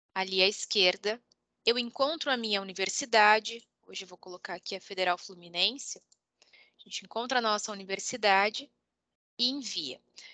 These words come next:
Então, nessa página da autenticação, geralmente vocês fazem um login com usuário e senha institucionais.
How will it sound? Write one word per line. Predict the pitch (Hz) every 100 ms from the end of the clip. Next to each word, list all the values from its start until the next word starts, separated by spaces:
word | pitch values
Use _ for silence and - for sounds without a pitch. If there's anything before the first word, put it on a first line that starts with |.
| _ -
Então, | 311
nessa | 302 359 - 254
página | - 226 262 226 202 190
da | 190
autenticação, | 190 190 180 - 190 170 - 269 240
geralmente | 202 262 294 269 226 254 302 233
vocês | 226 240 226
fazem | - 233 240 254
um | 240
login | 226 214 214 226 269
com | - 269 269
usuário | 262 254 233 254 262
e |
senha | - 269 254 262
institucionais. | 269 - - 262 302 294 220 175 175